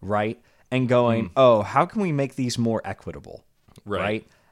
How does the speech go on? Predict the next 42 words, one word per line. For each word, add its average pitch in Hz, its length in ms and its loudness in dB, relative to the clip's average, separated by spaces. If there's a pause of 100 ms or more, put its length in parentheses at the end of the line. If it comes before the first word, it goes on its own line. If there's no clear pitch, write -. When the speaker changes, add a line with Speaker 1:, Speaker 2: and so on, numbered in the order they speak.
(180)
Speaker 1:
And 120 160 0
so 120 380 0 (240)
I 147 140 0
know 139 180 6
what 110 120 0
we'll 113 160 0
do. 101 340 -8
We'll 127 100 -2
take 147 280 0
out 127 160 4
the 113 160 -4
A's, 117 220 0
B's, 120 240 0
and 104 120 -2
C's, 113 360 -2
and 110 140 -2
we'll 107 100 -2
replace 113 420 2
it 110 40 -6
with 107 220 -4
unicorn, 110 720 0 (260)
Barney, 110 680 2
and, 98 380 -4 (380)
uh, 110 200 2
goldfish 113 640 0
stickers, - 640 -8
right? 110 200 -2
Speaker 2:
Right. 113 200 0
Speaker 1:
We'll 131 100 0
just 139 180 0
take 160 180 2
Speaker 2:
Right. 135 60 4
Speaker 1:
all 131 180 6
the 123 80 2
meaning 117 400 0
out 98 160 0
of 90 80 -8
grades. 95 360 -4
And 113 120 -2
it's 110 100 -6
like, 131 140 -4
w-, 160 140 -12